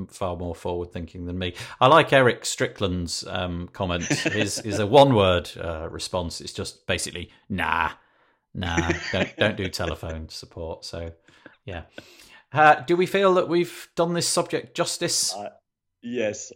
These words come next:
Speaker 2: I do. Well, uh, justice, yeah, that's going a bit too far, but, uh, we've done it.
Speaker 1: Yeah,
Speaker 2: <laughs>
Speaker 1: so to sum up, do what you want.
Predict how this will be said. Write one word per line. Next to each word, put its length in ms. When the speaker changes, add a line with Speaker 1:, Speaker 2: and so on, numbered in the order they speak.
Speaker 2:
I 100
do. 280
Well, 360
uh, 60
justice, 640
yeah, 160
that's 220
going 180
a 60
bit 140
too 140
far, 300
but, 260
uh, 220
we've 180
done 220
it. 220
Speaker 1:
Yeah, 400
Speaker 2:
<laughs> 40
Speaker 1:
so 280
to 200
sum 280
up, 240
do 120
what 120
you 100
want. 240